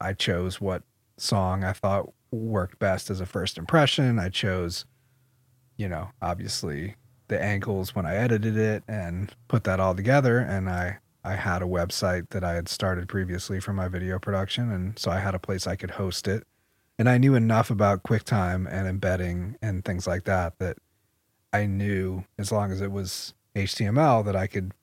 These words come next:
code our MySpace page. It was at that time that, you know, MySpace was starting to allow this custom coding.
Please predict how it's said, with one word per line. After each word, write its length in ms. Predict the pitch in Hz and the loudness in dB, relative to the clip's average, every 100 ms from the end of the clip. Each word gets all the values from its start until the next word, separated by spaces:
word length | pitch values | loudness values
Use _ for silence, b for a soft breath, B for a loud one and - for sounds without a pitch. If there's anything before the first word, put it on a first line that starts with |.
| _ _ _ - | _ _ _ 0
code 500 | 135 120 104 101 110 - | 4 4 4 0 -4 -4
our 120 | 104 | 0
MySpace 540 | 101 101 104 104 92 - | 2 0 0 -2 -4 -2
page. 280 | 98 92 | -4 -2
It 20 | 110 | 0
was 120 | 113 | 2
at 120 | 107 | 2
that 180 | 101 98 | 0 0
time 300 | 113 92 87 | 0 0 -2
that, 160 | 85 | -4
you 80 | 101 | -4
know, 240 | 92 85 90 | -4 -4 -4
MySpace 400 | 87 87 90 90 | -4 -4 -6 -8
was 120 | 92 | -6
starting 260 | - 87 92 | -4 -4 -4
to 120 | 92 | -6
allow 260 | 90 82 82 | -2 -2 -2
this 180 | 90 - | -6 -6
custom 540 | 101 95 - 82 87 - - | -4 -4 -6 -8 -10 -14 -6
coding. 460 | 113 104 78 87 | -2 0 -2 -6